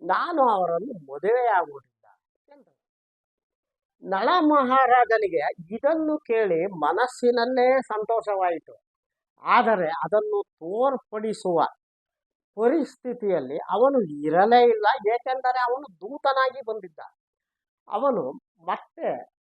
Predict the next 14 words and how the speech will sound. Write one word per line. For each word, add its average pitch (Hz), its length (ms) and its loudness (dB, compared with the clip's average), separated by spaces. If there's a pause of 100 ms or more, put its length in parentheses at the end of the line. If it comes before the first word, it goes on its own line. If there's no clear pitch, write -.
(300)
ದಮಯಂತಿಗೆ 208 680 2
ಹೇಳಿದ, 147 380 -4 (1300)
ಎಲೈ 196 420 6
ಕೋಮಲಾಂಗಿ, 175 960 0 (460)
ಭದ್ರೆ, 165 420 -2 (1700)
ನೀನು 233 640 2 (200)
ಆ 214 120 -6
ದೇವತೆಗಳನ್ನೇ 247 1080 0
ಮದುವೆ 185 420 0
ಆಗುವುದು 165 420 -4
ಒಳ್ಳೆಯದು. 135 500 -18 (920)
ದೇವ-, 240 920 2
ದೇವತೆಗಳ 240 880 2
ರಾಜನಾದ 233 960 2